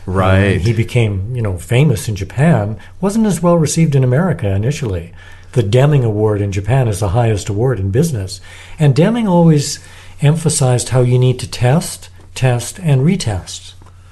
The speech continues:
Speaker 2: Because if you assume the results you're getting are because of this one thing,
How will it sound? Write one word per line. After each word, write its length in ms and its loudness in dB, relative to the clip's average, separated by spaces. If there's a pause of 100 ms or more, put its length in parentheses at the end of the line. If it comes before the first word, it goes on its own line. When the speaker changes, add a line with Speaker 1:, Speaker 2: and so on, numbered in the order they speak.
(340)
Speaker 2:
Because 320 2
if 200 0
you 140 4
assume 520 2
the 80 4
results 500 0
you're 100 0
getting 320 0
are 80 0
because 420 -2
of 140 -6
this 240 2
one 380 0
thing, 480 0